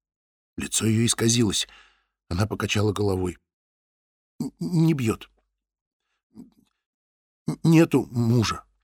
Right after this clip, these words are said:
выдавила она и посмотрела отчаянно. "Мне только бы... Работа, чтобы... У-, угол, чтобы... Кормить.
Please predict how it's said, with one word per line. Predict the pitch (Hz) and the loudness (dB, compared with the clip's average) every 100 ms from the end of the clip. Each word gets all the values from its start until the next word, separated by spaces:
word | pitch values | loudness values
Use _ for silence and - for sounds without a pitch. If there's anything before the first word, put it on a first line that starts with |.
| _ _ | _ _
выдавила | - 147 127 120 123 131 | 0 2 6 6 6 6
она | 147 143 | 4 4
и | |
посмотрела | 113 - 117 131 123 117 | 2 0 2 4 4 2
отчаянно. | - - 117 92 - _ _ _ _ _ _ _ | 0 2 2 2 -4 _ _ _ _ _ _ _
"Мне | 151 151 | -2 -2
только | - - 165 - | -4 0 0 2
бы... | 156 147 - _ _ _ _ _ _ _ | 0 0 -6 _ _ _ _ _ _ _
Работа, | 160 160 190 - | 2 8 8 6
чтобы... | - 127 95 - _ _ _ _ _ _ _ _ _ _ _ | -2 -2 -4 -10 _ _ _ _ _ _ _ _ _ _ _
У-, | 240 240 247 | 6 10 10
угол, | 247 156 | 10 6
чтобы... | 135 - 107 87 - _ _ _ _ _ _ | 2 -2 -2 -4 -16 _ _ _ _ _ _
Кормить. | 190 185 196 - | 4 6 6 2